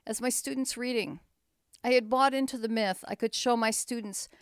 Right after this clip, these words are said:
how to make the world a better place with their writing. We can't change a spouse, a friend, or even ourselves, so what made me think my students and I could make a difference?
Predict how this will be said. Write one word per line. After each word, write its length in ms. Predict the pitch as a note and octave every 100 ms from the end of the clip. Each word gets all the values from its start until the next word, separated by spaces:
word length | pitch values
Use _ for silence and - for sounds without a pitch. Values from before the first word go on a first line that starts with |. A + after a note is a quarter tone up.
| _ _
how 180 | B3 C4
to 80 | C4
make 220 | B3 -
the 80 | G#3+
world 320 | G#3+ G#3+ G3+
a 20 |
better 300 | G#3 G#3 G3
place 520 | - A3 G3+ F3+ -
with 140 | F#3+ -
their 140 | F#3+
writing. 480 | F#3+ F#3 F#3 D3 F#2+ _ _ _ _ _ - _ _ -
We 80 | A3
can't 320 | - C4+ C4+
change 240 | D4+ C#4
a 60 | C#4+
spouse, 640 | - A3 F#3+ F#3+ - - _ -
a 40 | G3+
friend, 560 | - A#3 G3 F#3 F#3+ _ _ _
or 100 | A3+
even 260 | A#3+ B3 C4
ourselves, 760 | G#3+ - - A#3 F#3+ D#3 - - _ _ _
so 180 | - -
what 180 | C#4 C#4
made 220 | D#4 D#4
me 100 | C#4+
think 260 | C4 C#4 D4+
my 120 | A3
students 560 | - - C4 C4+ - G#3+
and 100 | F3+
I 160 | E3+
could 200 | - F#3
make 180 | G3 -
a 40 |
difference? 680 | F#3 G#3+ - F3+ C#3+ - -